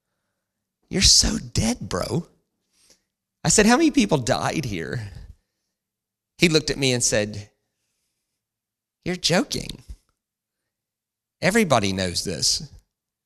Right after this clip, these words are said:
Which was a little daunting, right? 'Cause follow my logic, right? If everybody knows something and I don't know it, that literally makes me the dumbest person on earth, right? In that, in, in that topic.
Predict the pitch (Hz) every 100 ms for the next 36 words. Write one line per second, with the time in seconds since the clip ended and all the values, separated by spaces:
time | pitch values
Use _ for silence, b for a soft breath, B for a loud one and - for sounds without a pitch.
0 | _ _ _ _ - 180 185 151 131 117
1 | 117 175 160 135 113 117 - 139 147 123
2 | 120 110 147 131 113 127 - 127 - 135
3 | 160 135 127 113 113 117 - 131 147 151
4 | 123 113 110 98 107 104 120 127 135 127
5 | 117 123 131 131 131 123 - 123 110 98
6 | 113 107 - 110 - 104 98 113 107 101
7 | - - - B B B _ 151 151 -
8 | 160 120 - - - - 131 110 113 80
9 | - - 170 -